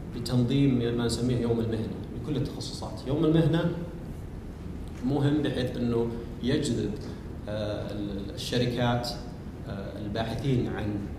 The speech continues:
أخصائي بصريات ويطرحون الفرص الوظيفية، المزايا الوظيفية، ويكون أمامهم خريج أو من هو على وشك التخرج من طلاب البصريات. آه، هذا بحد ذاته ي-،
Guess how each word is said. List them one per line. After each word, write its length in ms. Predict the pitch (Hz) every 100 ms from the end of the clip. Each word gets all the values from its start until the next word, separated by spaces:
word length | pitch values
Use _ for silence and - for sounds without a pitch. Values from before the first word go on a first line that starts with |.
| -
أخصائي 480 | - 120 127 120 117
بصريات 540 | 113 110 110 139 165 - - - -
ويطرحون 440 | 113 117 117 120 123
الفرص 300 | 117 120 -
الوظيفية، 680 | 110 104 110 123 123 127 117
المزايا 400 | 104 101 123 127
الوظيفية، 600 | 117 117 117 131 135 139 117
ويكون 360 | 107 120 120 120
أمامهم 360 | 113 117 113 110
خريج 460 | - 117 113 113 - - - -
أو 80 | 110
من 220 | 107 110 107
هو 60 | 107
على 140 | 104
وشك 200 | 90 - -
التخرج 500 | - - 107 104 101
من 220 | 104 101
طلاب 260 | 104 104 98
البصريات. 560 | 98 - 101 120 143 - - - - - - - - - - -
آه، 360 | 104 104 104 110
هذا 300 | 131 151 151
بحد 340 | 131 135 120
ذاته 320 | 135 139 123 120 - - - - - -
ي-، 140 | 120